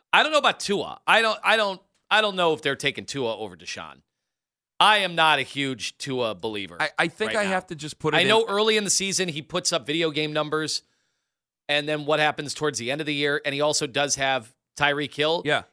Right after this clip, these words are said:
Speaker 1: He has a great system that, uh, that works for him very early in the year every year.
Speaker 2: And with the, even with the injuries on the offensive line, they've, they've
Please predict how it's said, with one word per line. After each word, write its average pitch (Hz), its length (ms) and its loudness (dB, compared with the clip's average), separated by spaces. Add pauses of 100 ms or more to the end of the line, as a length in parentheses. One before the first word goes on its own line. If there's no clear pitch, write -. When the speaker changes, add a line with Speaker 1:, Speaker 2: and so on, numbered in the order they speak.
Speaker 1:
He 151 60 2
has 135 100 0
a 139 40 0
great 151 320 -2
system 196 720 2 (560)
that, 160 320 2
uh, 151 220 4
that 143 180 0
works 156 240 -2
for 156 120 -2
him 170 140 0
very 143 240 0
early 165 320 0
in 170 60 -2
the 180 100 -2
year 190 200 2
every 110 220 -4
year. 82 260 -16 (120)
Speaker 2:
And 160 220 -2
with 151 160 -2
the, 156 160 -8
even 170 160 -2
with 175 100 -2
the 160 140 0
injuries 156 320 -2
on 151 80 2
the 147 140 0
offensive 139 360 -4
line, 135 220 0
they've, 131 300 -4
they've 123 280 -6